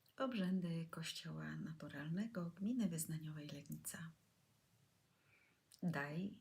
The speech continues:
sobie kwadrans dla swojego serca. Dlaczego dla serca? No dlatego, że ono jest w centrum wszechświata,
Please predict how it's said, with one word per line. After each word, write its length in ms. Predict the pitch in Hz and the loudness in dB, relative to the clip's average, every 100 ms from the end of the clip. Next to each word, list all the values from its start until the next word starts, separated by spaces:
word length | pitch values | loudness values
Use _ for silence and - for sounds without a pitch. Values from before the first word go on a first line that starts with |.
| - | -2
sobie 380 | - - 143 - | 0 0 -2 -6
kwadrans 840 | - - 180 151 151 160 - - _ _ _ _ | -2 0 2 0 -4 -4 -6 -8 _ _ _ _
dla 220 | 269 269 | 0 0
swojego 520 | 247 - 170 165 165 160 | 0 -2 0 0 0 -2
serca. 560 | - - - - - - - _ _ _ - - - - - - - - - - | -2 -4 -10 -12 -12 -14 -18 _ _ _ -20 -20 -20 -12 -12 -12 -20 -20 -18 -4
Dlaczego 480 | 160 160 175 - | -4 -2 -4 -2
dla 240 | 247 247 151 | -2 -2 -4
serca? 560 | - 160 - - - 185 226 208 - - - - - - 160 | -4 -6 -8 -8 -4 0 0 -2 -8 -18 -20 -20 -20 -6 2
No 240 | 175 185 | 4 4
dlatego, 720 | - 175 165 - 277 180 160 - - _ - | 0 -4 -4 -4 -2 -2 -4 -8 -20 _ -8
że 240 | - - - | -6 -8 -4
ono 260 | 220 202 180 | 4 6 6
jest 440 | 160 147 156 - | 2 -2 -4 -6
w 220 | - - | -8 -6
centrum 600 | - 175 160 160 160 147 | 0 4 2 2 -2 0
wszechświata, 800 | - - - - - 160 - 160 | 0 0 -2 -4 -2 -4 -4 -10